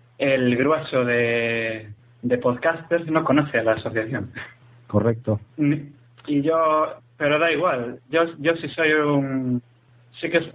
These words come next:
Speaker 1: sí que, sí que da igual. Mira, te, te pongo un ejemplo. Yo soy un actor y no puedo votar, pero me pueden votar a mí.
Speaker 2: Efectivamente. Eh, un-, una cosa
Speaker 1: Yo creo que
Speaker 2: diferente es que no seas de la asociación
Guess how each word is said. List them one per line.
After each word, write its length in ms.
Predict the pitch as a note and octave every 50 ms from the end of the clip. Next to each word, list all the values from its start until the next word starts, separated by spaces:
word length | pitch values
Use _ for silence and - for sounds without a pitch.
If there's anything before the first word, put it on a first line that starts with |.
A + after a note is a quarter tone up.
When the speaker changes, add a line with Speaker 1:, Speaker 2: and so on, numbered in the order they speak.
| - - -
Speaker 1:
sí 140 | D#3+ D#3 D3+
que, 540 | D3+ D3 C#3+ C#3 C3+ C3+ C3 C3 B2+ B2+ B2+ B2+
sí 80 | - B2+
que 80 | D3
da 80 | C#3+ C#3
igual. 220 | D3+ F3+ E3 D3 D3
Mira, 260 | D#3 C#3 B2 - - _
te, 140 | E3+ E3
te 160 | E3 - F3 D3
pongo 200 | F#3+ G#3 G#3+ G#3
un 100 | F#3+ E3+
ejemplo. 420 | - F3+ C#3+ B2 B2 A2+ G#2 G2 G2 - - - _ _ _ - -
Yo 120 | - F#3 F3+
soy 180 | - G#3 F#3+
un 100 | F#3 F#3
actor 460 | E3+ E3 E3 - - G3+ G3+ G3+ G3+ - - _ _ _ _ -
y 100 | D#3 D#3
no 140 | F3 F3+ F3
puedo 260 | F#3 G3 F#3+ F#3 E3+
votar, 460 | D#3+ D#3+ D#3+ F#3+ E3 B2 - - - - _ _
pero 140 | D3 C#3+ C#3
me 120 | C#3+ D3
pueden 200 | C#3+ F3+ F3+ F3
votar 240 | E3+ E3 E3 E3+ D#3
a 40 | C#3
mí. 200 | C#3+ C#3+ B2 - - - _ _ _ _ _ _ _ _ _ _
Speaker 2:
Efectivamente. 840 | - B2+ A#2+ A#2 A#2 A2+ - C3+ B2 A2 G#2 G2+ G2+ G2+ G#2 G2 F#2 F#2+ - _ - - -
Eh, 500 | - A2+ A2 A2 A2 A2 A2+ A2 A2 - -
un-, 200 | C#3 C3+ C3+ C#3 -
una 220 | D3 C#3+ D3+ D3
cosa 180 | - D#3 - F3
Speaker 1:
Yo 80 | C#3
creo 40 | C#3+ C#3 -
que 40 | C3
Speaker 2:
diferente 440 | C#3+ C#3+ C#3+ - D3 C#3+ C#3 C#3 D#3
es 140 | D#3 - _ _ _ _ _ _ _
que 120 | - B2
no 160 | A#2+ C3+ D3 C#3
seas 380 | - D3+ C#3 C3+ C3 B2+ A2+
de 100 | B2 B2
la 140 | A2+ A2 G#2+
asociación 720 | G#2+ - - A2+ A2 - A#2+ A2 A2+ - C#3+ D3+ D3+ F3 A3+